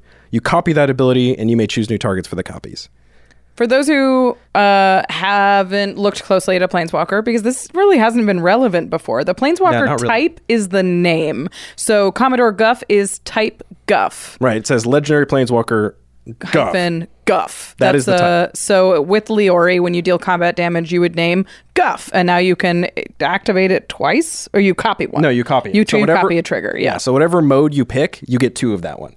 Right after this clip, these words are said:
Speaker 2: Yeah, which is great.
Speaker 1: Yeah, so this one's really cool if you're building those decks where it's, like, all Chandras
Speaker 2: Yeah.
Speaker 1: or, like, all
Speaker 2: Alter
Speaker 1: Jaces.
Speaker 2: Fairies.
Speaker 1: Yeah, 'cause then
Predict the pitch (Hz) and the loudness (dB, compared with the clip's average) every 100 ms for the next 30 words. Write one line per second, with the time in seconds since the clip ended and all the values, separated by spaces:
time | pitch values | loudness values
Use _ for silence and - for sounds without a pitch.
0 | - 180 - - - 175 180 190 220 302 | -10 -6 -6 -8 -16 -10 -8 -4 0 0
1 | - _ 135 110 87 151 151 214 254 175 | -2 _ -2 -2 -2 0 0 0 0 0
2 | 185 170 165 160 147 127 135 139 127 120 | 0 2 2 2 2 2 2 4 2 2
3 | 120 120 - 113 110 117 107 104 110 - | 0 0 0 -2 0 -2 -2 -2 -4 -2
4 | 110 143 120 123 123 262 285 214 123 117 | -2 -2 0 0 -2 -2 0 2 2 2
5 | 113 107 107 101 - - 113 202 208 113 | 2 2 2 2 -2 -2 0 2 0 0
6 | 277 277 190 160 151 214 113 - - - | 2 2 0 -4 -2 0 0 -4 -16 -20
7 | - - 147 160 151 | -8 -2 0 2 0